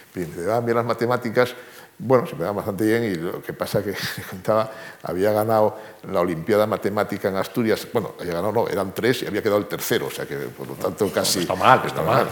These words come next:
Speaker 1: pero no, no había ganado. Y entonces, con motivo de esto, nos llevaron a, yo creo que lo hicimos, entre otras cosas, porque como en dieciséis años, con aquello, lo que nos ganábamos era venir a, a examinarnos a Madrid, a la fase nacional.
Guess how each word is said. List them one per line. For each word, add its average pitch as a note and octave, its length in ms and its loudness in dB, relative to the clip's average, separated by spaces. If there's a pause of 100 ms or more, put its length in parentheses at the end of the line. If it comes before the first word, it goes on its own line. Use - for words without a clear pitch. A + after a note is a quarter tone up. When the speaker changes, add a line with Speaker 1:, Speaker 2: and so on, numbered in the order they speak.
Speaker 1:
pero D#2 200 -2
no, G2+ 160 -2 (400)
no F2+ 140 -2
había F#2 200 0
ganado. F#2+ 340 2 (100)
Y G2+ 140 0
entonces, A2 380 0
con G2+ 320 -2
motivo A2 520 4
de A#2 100 8
esto, A#2 300 4
nos G#2+ 200 0
llevaron G#2 480 2 (120)
a, G#2 200 -2
yo A2 120 0
creo C3 200 2
que A#2 100 -4
lo A2 80 2
hicimos, A#2+ 440 0
entre A2+ 160 -2
otras A2+ 140 2
cosas, A#2+ 180 4
porque G2+ 280 -4
como G2+ 220 -4
en F#2 60 -6
dieciséis G2+ 500 0
años, B2+ 320 4
con G2 140 -4
aquello, A2+ 400 0 (340)
lo G2 160 -2
que - 80 -6
nos G#2+ 160 -2
ganábamos A2+ 500 2
era A2+ 120 4
venir A2 240 2
a, G#2+ 80 0 (240)
a - 60 -10
examinarnos G#2 760 -6
a F#2+ 60 -4
Madrid, A2+ 420 0 (240)
a - 80 -6
la F2 100 -6
fase A2+ 300 -4
nacional. F2+ 500 -6